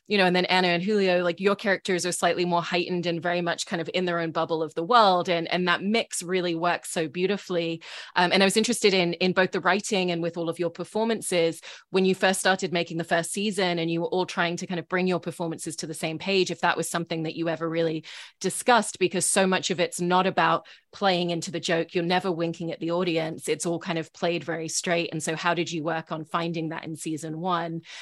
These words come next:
And what's been the difference coming into season two with everybody really knowing what the voice of the show is?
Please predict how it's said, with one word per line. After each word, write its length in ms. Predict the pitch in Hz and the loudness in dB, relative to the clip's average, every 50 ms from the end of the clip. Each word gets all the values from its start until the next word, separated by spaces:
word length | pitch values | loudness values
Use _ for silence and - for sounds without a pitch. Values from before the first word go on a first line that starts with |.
| - - | -12 -6
And 180 | - 170 170 165 | -2 -2 0 2
what's 220 | 160 175 - - | 2 2 2 0
been 160 | - 190 170 165 | 0 0 0 0
the 60 | 160 | 2
difference 340 | 143 170 160 - 170 - - | 0 0 0 -2 -4 -6 -6
coming 260 | - 165 160 165 165 | -4 -4 -2 -2 -2
into 160 | 160 151 170 | -4 -4 -6
season 340 | - - 160 151 143 160 151 | -4 -4 -4 -4 -4 -6 -4
two 240 | - 190 175 175 160 | 0 2 2 2 2
with 140 | 165 151 | 0 -2
everybody 380 | 175 156 160 165 139 180 160 160 | -4 -4 -4 -4 -4 -4 -4 -4
really 280 | 151 165 165 156 165 156 | -2 -2 -2 -2 -2 -2
knowing 340 | 160 156 165 160 165 160 | -2 -2 -2 -2 -4 -4
what 160 | 156 156 - - | -6 -8 -8 -10
the 60 | 147 | -10
voice 340 | 127 156 160 160 160 - - | -8 -8 -6 -6 -6 -8 -10
of 140 | 139 - | -12 -12
the 80 | - 156 | -12 -12
show 300 | - - 160 156 160 160 | -10 -6 -6 -6 -4 -4
is? 360 | 165 160 165 165 143 - - | -6 -6 -6 -8 -10 -14 -16